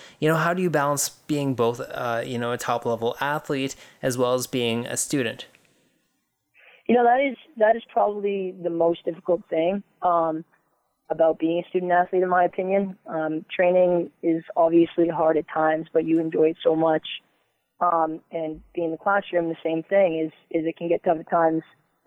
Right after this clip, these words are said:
Speaker 2: but you enjoy learning. But combining the two often, uh,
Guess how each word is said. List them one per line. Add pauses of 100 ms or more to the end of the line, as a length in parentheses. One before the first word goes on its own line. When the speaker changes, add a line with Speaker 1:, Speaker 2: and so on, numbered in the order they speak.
(100)
Speaker 2:
but
you
enjoy
learning.
But (340)
combining
the (100)
two
often,
uh,